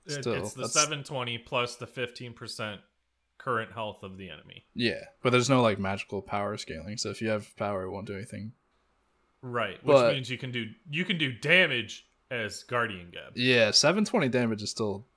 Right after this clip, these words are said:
Speaker 2: nothing to scoff at. Like, that's
Speaker 1: Sneeze at.
Speaker 2: a decent amount of
Speaker 1: Yeah.
Speaker 2: damage late game.
Speaker 1: I had to build full power on Neath ult to get that kind of damage.
Speaker 2: Yeah,
Speaker 1: Geb's
Speaker 2: now,
Speaker 1: getting
Speaker 2: now
Speaker 1: it
Speaker 2: you can
Speaker 1: for
Speaker 2: just be a
Speaker 1: free.
Speaker 2: rock and get that shit, dude.
Speaker 1: Now
Speaker 2: I,
Speaker 1: I
Speaker 2: I
Speaker 1: can just
Speaker 2: can't
Speaker 1: be
Speaker 2: wait.
Speaker 1: Geb.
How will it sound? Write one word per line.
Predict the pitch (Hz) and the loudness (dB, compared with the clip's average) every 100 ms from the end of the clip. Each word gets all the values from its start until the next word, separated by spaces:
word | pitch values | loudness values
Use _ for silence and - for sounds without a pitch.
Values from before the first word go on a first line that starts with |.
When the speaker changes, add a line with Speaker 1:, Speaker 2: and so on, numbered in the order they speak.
| _ - | _ -6
Speaker 2:
nothing | 107 101 104 98 | -4 -4 -6 -6
to | 98 95 101 | -6 -8 -6
scoff | - 95 90 - | -6 -4 -6 -8
at. | - - | -12 -10
Like, | 80 87 | -12 -8
that's | 90 113 - | -6 -4 -4
Speaker 1:
Sneeze | 110 107 95 | -4 -6 -10
at. | 85 85 - | -12 -12 -10
Speaker 2:
a | 107 | -2
decent | 117 110 117 | 0 0 0
amount | 110 107 101 | 0 0 -2
of | |
Speaker 1:
Yeah. | 98 | -4
Speaker 2:
damage | 98 95 - | -4 -6 -6
late | - 104 | -4 -4
game. | 98 98 147 | -6 -4 2
Speaker 1:
I | 151 | 6
had | 185 160 | 6 6
to | |
build | 147 160 156 123 | 2 2 2 -2
full | 170 160 | -4 -2
power | 143 139 139 127 110 95 _ _ - | 0 0 2 2 -2 -6 _ _ -8
on | 123 110 | -8 -6
Neath | 127 131 - | -8 -8 -8
ult | 87 67 _ _ _ _ - | -10 -10 _ _ _ _ -12
to | 110 | -10
get | 107 98 | -8 -8
that | 98 95 | -8 -10
kind | 92 82 | -14 -16
of | 80 | -16
damage. | 80 64 - - - _ _ _ _ _ - | -18 -18 -20 -20 -20 _ _ _ _ _ -6
Speaker 2:
Yeah, | 110 | -2
Speaker 1:
Geb's | - | 0
Speaker 2:
now, | 101 | 0
Speaker 1:
getting | 104 107 | -2 -2
Speaker 2:
now | 107 | 0
Speaker 1:
it | |
Speaker 2:
you | 113 | 0
can | 117 | 0
Speaker 1:
for | |
Speaker 2:
just | 107 104 | 0 0
be | |
a | 98 | 0
Speaker 1:
free. | 101 | -2
Speaker 2:
rock | 101 101 104 117 | -2 0 0 0
and | 95 | -4
get | 95 98 | -6 -6
that | 107 98 | -8 -8
shit, | - 98 | -10 -10
dude. | 113 123 _ | -10 -12 _
Speaker 1:
Now | 143 240 | 4 8
Speaker 2:
I, | 156 | 10
Speaker 1:
I | 127 | 10
Speaker 2:
I | 170 | 8
Speaker 1:
can | |
just | - 220 | 8 6
Speaker 2:
can't | 127 | 8
Speaker 1:
be | |
Speaker 2:
wait. | 131 139 | 6 4
Speaker 1:
Geb. | 113 | 2